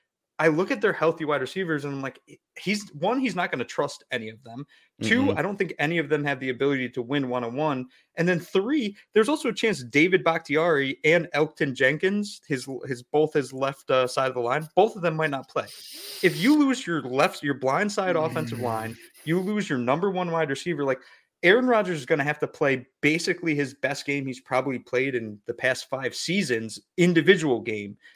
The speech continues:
Speaker 1: if he, they're gonna have any chance of keeping up with Josh Allen and the offense that the Bills are gonna spit out, uh, Sunday night.
Speaker 2: Dude, he, <laughs> we may see Jordan Love,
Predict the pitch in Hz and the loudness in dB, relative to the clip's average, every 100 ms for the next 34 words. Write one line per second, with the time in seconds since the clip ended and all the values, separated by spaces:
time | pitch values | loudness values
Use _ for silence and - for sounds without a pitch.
0 | _ - - 190 156 170 180 160 - - | _ -10 -6 -2 2 4 4 2 0 -4
1 | 185 220 180 - 147 139 131 147 139 131 | -4 -2 -2 -2 -2 -4 -6 -6 -6 -6
2 | 127 120 127 120 120 127 123 117 113 120 | -4 -2 0 0 0 0 0 -2 -2 0
3 | 120 123 113 - 107 117 131 107 107 107 | 0 0 -8 -10 -8 -4 -2 -4 -10 -12
4 | - 117 107 107 104 - 113 107 107 - | -4 -2 -2 -4 -8 -10 -6 -6 -8 -12
5 | 107 107 110 101 _ _ _ _ _ _ | -12 -14 -20 -20 _ _ _ _ _ _
6 | _ _ - - - _ 127 120 - 123 | _ _ -20 -20 -20 _ 10 10 8 6
7 | 135 165 175 147 - _ _ - - - | 8 10 8 4 -6 _ _ -14 -10 -10
8 | - - - _ - - - - - 135 | -12 -16 -20 _ -20 -20 -20 -8 2 6
9 | 208 - - 131 113 104 101 92 92 - | 6 6 4 4 4 2 2 2 2 0
10 | - | -4